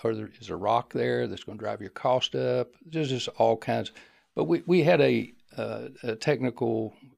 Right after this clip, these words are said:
or a site acquisition checklist, a technical chess-, uh, checklist that we would, we would work on with the help of one of my technicians, and, and it would be more preliminary in nature. And then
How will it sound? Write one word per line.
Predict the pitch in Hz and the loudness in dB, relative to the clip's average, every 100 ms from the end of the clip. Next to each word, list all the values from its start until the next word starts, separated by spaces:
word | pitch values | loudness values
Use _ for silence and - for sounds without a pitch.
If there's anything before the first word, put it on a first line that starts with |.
| _ - | _ -8
or | 107 104 | -6 -6
a | - - | -8 -12
site | - 151 135 | -2 2 4
acquisition | 131 127 120 107 110 - 104 | 4 2 0 -2 -2 -4 -4
checklist, | 117 104 - 101 98 - - | -4 -6 -8 -10 -8 -10 -14
a | - | -10
technical | - 127 120 104 107 | -6 -4 -4 -6 -6
chess-, | - 104 98 - - - - | -4 -6 -6 -12 -18 -20 -10
uh, | 101 - - - | -8 -8 -14 -16
checklist | - 113 - 98 90 - - - _ _ _ _ | -4 -4 -4 -10 -10 -12 -16 -20 _ _ _ _
that | 120 | -2
we | 123 | 0
would, | 117 113 - - 143 156 | 0 -2 -8 -20 -20 -6
we | 127 | -2
would | 120 110 | 0 -2
work | 110 110 110 | -2 -2 -2
on | 101 107 107 | -2 -2 -4
with | 107 104 | -6 -6
the | 101 | -4
help | 110 104 107 | -2 -4 -6
of | 101 | -10
one | 101 107 | -8 -6
of | |
my | 95 101 - _ - | -6 -8 -14 _ -6
technicians, | 110 - 101 - 113 113 104 110 | -6 -4 -6 -6 -8 -8 -10 -10
and, | 107 107 - - _ _ _ _ - | -12 -14 -16 -20 _ _ _ _ -6
and | 117 | -4
it | 139 160 | -2 0
would | 156 143 | 0 2
be | 151 | 4
more | 147 143 | 6 4
preliminary | 117 - 131 135 127 113 98 95 95 | 4 4 4 6 6 4 0 -4 -8
in | 98 | -8
nature. | - 98 - - - _ _ _ _ _ - | -8 -8 -10 -12 -20 _ _ _ _ _ -8
And | 113 113 | -4 0
then | 117 120 117 113 113 | 0 0 0 -2 -4